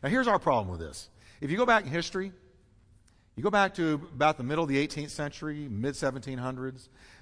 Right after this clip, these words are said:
there was an intellectual movement called the Enlightenment,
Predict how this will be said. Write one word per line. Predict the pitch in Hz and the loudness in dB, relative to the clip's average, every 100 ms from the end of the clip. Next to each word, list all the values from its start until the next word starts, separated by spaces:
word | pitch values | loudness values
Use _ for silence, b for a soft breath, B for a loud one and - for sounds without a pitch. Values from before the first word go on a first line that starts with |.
| B _ _ - | B _ _ -6
there | 131 | -4
was | 131 | 0
an | 151 | 0
intellectual | 214 185 170 - 139 | 0 2 0 0 -2
movement | 127 139 101 78 - - | -2 -2 -2 -8 -12 -2
called | 123 123 120 117 - - - - | 2 2 2 -2 -8 -18 -20 -12
the | 110 | -6
Enlightenment, | 117 113 113 85 76 | -2 0 0 -2 -12